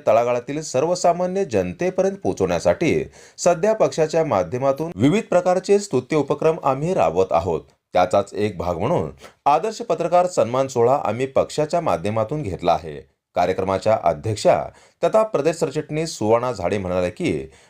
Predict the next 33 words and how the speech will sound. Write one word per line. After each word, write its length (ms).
महिला 420
तालुका 300
अध्यक्षा 400
सविता 440
देडे 220
व 180
शहर 280
उपप्रमुख 680
हरीश 240
देडे 260
यांनी 340
अतिशय 440
चांगल्या 400
प्रकारे 360
या 120
कार्यक्रमाचे 760
नियोजन 460
केले 220
आहे. 380
अक्कलकोट 540
तालुक्यातील 520
पत्रकार 460
बांधवांचा 520
सन्मान 420
सोहळा 300
कार्यक्रमाचे 720
आयोजन 380
करून 320
पक्षाचे 500
कार्य 320
व 160
विचार 360
वंचित 380